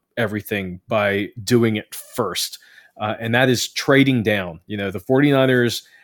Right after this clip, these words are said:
made that massive trade with, uh, Miami, uh, giving up, you know, several future first-round picks to move up from twelve to three.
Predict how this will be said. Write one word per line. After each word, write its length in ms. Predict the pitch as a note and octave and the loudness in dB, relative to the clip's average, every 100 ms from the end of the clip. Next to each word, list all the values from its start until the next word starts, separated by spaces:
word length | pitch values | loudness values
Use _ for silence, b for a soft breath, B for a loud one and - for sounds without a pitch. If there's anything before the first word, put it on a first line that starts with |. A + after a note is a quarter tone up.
| b _ _ - | b _ _ -4
made 320 | A2 C3+ A#2+ | 2 4 4
that 240 | A#2+ A#2+ | 2 2
massive 720 | C3 A2+ A#2+ C#3+ D#3+ - A#2 | -2 0 2 2 2 0 -2
trade 480 | - B2 G#2 F#2 E2+ F2+ | 0 2 2 0 -6 -8
with, 560 | G2 A#2 A2 - - | -2 2 2 -2 -8
uh, 220 | A#2+ A2 A#2+ | -4 -4 -2
Miami, 800 | G#2 G#2+ G#2+ A#2+ B2 G2 F2 b b b _ - | -2 0 2 2 2 0 -6 b b b _ -6
uh, 300 | G#2+ G2+ G2+ G2 | -2 -2 -4 -2
giving 320 | B2 B2 B2 | 0 2 4
up, 280 | B2 A#2+ - B2 | 2 0 -4 -6
you 120 | G#2+ | -4
know, 100 | G2 - - | -6 -8 -12
several 840 | - - C#3+ C3+ C3+ C3 A#2 A#2+ _ _ _ - | -6 2 2 4 4 4 2 -4 _ _ _ -2
future 440 | C#3 C#3+ - C#3 | 0 0 0 0
first-round 680 | A#2 - C3 A#2+ C3 B2 A2+ | -2 0 0 0 0 0 0
picks 300 | - G#2 - | -4 -4 -4
to 120 | - | -2
move 180 | A#2 A2+ | 0 2
up 140 | A2 | 0
from 200 | - G#2+ | -2 -10
twelve 500 | F#2+ - A#2+ C3 C#3 | -10 -2 2 2 0
to 140 | - B2 | -4 -10
three. 520 | - G#2 G2 F#2 | -8 -6 -6 -6